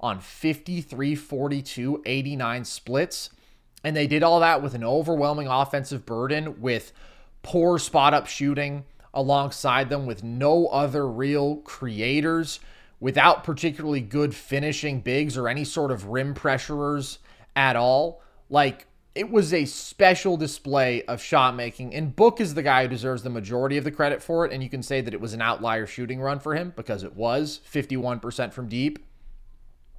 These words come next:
That's not normal, even for Devin Booker, as awesome a scorer as he is, but he was nearly fifty-nine percent effective field goal percentage on pull-up jumpers in this playoff run, which is just ridiculous, and with mostly really good playmaking, over a seven assists a game, and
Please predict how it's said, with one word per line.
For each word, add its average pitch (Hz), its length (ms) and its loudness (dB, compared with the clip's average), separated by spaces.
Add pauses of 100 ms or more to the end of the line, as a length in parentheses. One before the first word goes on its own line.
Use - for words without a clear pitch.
(140)
That's 127 300 2
not 131 220 0
normal, 127 380 -2
even 117 260 -6
for 110 320 -6
Devin 117 300 -4
Booker, 117 280 -4
as 117 100 -2
awesome 110 340 -2
a 104 60 -8
scorer 110 300 -6
as 104 140 -6
he 104 140 -6
is, 139 180 -4 (360)
but 175 80 -2
he 208 60 2
was 214 120 2
nearly 185 300 2
fifty-nine 151 840 0
percent 147 520 -2 (500)
effective 143 420 -2
field 135 220 -2
goal 139 120 0
percentage 139 380 -4
on 120 140 -4
pull-up 127 300 -2
jumpers 123 300 -4
in 123 80 -8
this 117 140 -10
playoff 123 380 0
run, 139 180 -4
which 127 160 -8
is 113 80 -10
just 120 180 -8
ridiculous, 131 580 -4
and 175 180 -4
with 156 140 -2
mostly 175 480 0
really 147 340 0
good 156 240 -4
playmaking, 127 520 -4
over 123 260 -2
a 143 40 -2
seven 127 340 -4
assists 131 340 -8
a 117 60 -8
game, 131 320 -4
and 113 120 -6